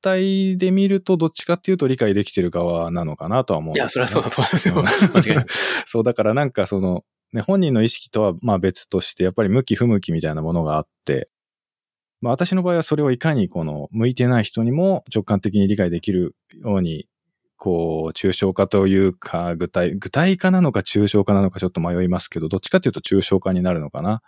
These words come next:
Speaker 1: なんかこう分かりやすい形に、まあか-、いかに変えられるかみたいなことを日々よく考えるんですけど、うん、まあでも数学もやっぱり、その、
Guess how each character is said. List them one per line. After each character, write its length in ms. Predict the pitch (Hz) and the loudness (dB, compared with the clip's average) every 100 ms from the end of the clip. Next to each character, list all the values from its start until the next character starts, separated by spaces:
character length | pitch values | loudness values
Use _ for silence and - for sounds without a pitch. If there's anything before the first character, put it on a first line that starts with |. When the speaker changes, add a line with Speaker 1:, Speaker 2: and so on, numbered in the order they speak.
| _ _ - | _ _ -8
Speaker 1:
な 60 | 104 | -6
ん 20 | |
か 80 | 95 | -2
こ 140 | 95 | 0
う 20 | |
分 100 | 87 | 2
か 120 | 110 | 2
り 60 | 110 | 2
や 80 | 107 | 2
す 120 | 190 | 2
い 80 | 147 | 2
形 380 | 101 92 - 90 | 2 0 0 0
に、 200 | 80 - _ _ _ _ _ _ - | -2 -6 _ _ _ _ _ _ -4
ま 100 | 90 | -4
あ 20 | |
か-、 160 | - - | -2 -2
い 100 | 135 | 0
か 100 | 127 | 2
に 80 | 127 - | 0 2
変 120 | 107 | 2
え 20 | |
ら 80 | 110 | 4
れ 80 | 110 | 2
る 80 | |
か 80 | 98 | 2
み 100 | 90 | 0
た 80 | 87 | 0
い 40 | |
な 60 | 80 | -2
こ 100 | 85 | -2
と 100 | 98 | -4
を 20 | |
日 100 | - | -2
々 80 | 90 | 0
よ 120 | 87 | 0
く 100 | 85 | 0
考 180 | - 87 85 87 | -6 -4 -2 -2
え 80 | |
る 100 | 78 | -2
ん 60 | 73 | -6
で 60 | 73 | -10
す 100 | - | -10
け 120 | - | -8
ど、 240 | 71 71 _ _ _ _ _ _ - | -6 -8 _ _ _ _ _ _ -4
う 60 | |
ん、 560 | 80 78 78 76 80 92 | -2 0 0 -2 -4 0
ま 100 | 110 | 2
あ 20 | |
で 80 | 107 | 2
も 80 | 98 | 0
数 320 | - 151 160 | -2 -2 0
学 240 | 165 - | -2 0
も 140 | 156 147 | 0 0
や 60 | |
っ 60 | - - | -2 0
ぱ 120 | 165 | 2
り、 560 | 113 82 73 69 - - - - - - - _ _ - | 4 2 0 -2 -6 -14 -20 -20 -20 -20 -20 _ _ -12
そ 160 | - | -2
の、 760 | 95 90 87 85 85 85 82 | 0 2 0 0 0 -2 -6